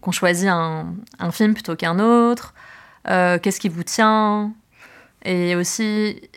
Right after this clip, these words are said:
pourquoi ce qui vous tient pourra, est un pari aussi qui, qui pourrait tenir d'autres gens sur, euh, leur siège dans une salle ? Et avec les années,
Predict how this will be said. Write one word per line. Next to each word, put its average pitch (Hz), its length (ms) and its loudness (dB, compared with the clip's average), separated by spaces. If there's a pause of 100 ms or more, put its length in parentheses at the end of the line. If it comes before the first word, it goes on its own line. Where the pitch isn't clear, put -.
(160)
pourquoi 214 680 2 (480)
ce - 100 -8
qui 190 120 -4
vous 180 140 -2
tient 214 580 0 (420)
pourra, 180 500 0
est 185 140 -2
un 180 80 2
pari 208 380 0
aussi 208 340 -6
qui, - 100 -20 (380)
qui - 120 -8
pourrait 185 320 -2
tenir 202 340 2
d'autres 190 180 -2
gens 202 200 0
sur, 180 240 -6
euh, 165 160 0
leur 151 160 -2
siège - 420 -2
dans 170 140 -6
une 160 160 -6
salle ? 208 340 0 (1600)
Et 175 520 0
avec 180 340 0
les 170 300 -2
années, 202 480 0